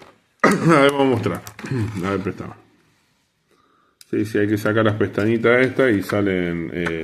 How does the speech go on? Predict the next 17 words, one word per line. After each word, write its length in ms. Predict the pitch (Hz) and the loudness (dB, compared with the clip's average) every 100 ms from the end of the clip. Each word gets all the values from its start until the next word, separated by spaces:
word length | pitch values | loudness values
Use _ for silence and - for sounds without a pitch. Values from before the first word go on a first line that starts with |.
| 80 | -6
los 260 | 82 87 - | -4 -4 -2
autitos 520 | 90 95 113 113 104 | -4 0 -2 2 2
y 60 | 90 | 2
la, 500 | 85 82 80 78 78 - _ - _ _ - | 0 -2 -4 -6 -10 -16 _ -20 _ _ 0
y 100 | 107 | 4
acá 180 | 113 131 | 4 4
como 160 | 123 | 4
muestra 400 | 117 131 131 123 | 4 2 4 2
cómo 440 | 113 104 101 95 95 | 4 2 2 2 0
quedan 240 | - 113 110 | 0 0 2
las 100 | 98 | 0
barreras. 480 | 98 101 90 - - _ - - _ - - _ - - - | 0 0 -2 -4 -12 _ -20 -20 _ -16 -16 _ -20 -12 -6
Este 300 | - 110 107 | -4 -2 0
es, 40 | 101 | 2
eh, 1000 | 92 92 90 87 87 87 85 85 82 98 - - _ - - _ _ _ _ _ - | 2 2 2 2 0 0 -2 -2 -4 -8 -12 -16 _ -14 -14 _ _ _ _ _ -2
la 120 | 104 | 2
locomotora. 680 | 107 98 101 110 147 147 147 | 2 2 0 2 4 4 2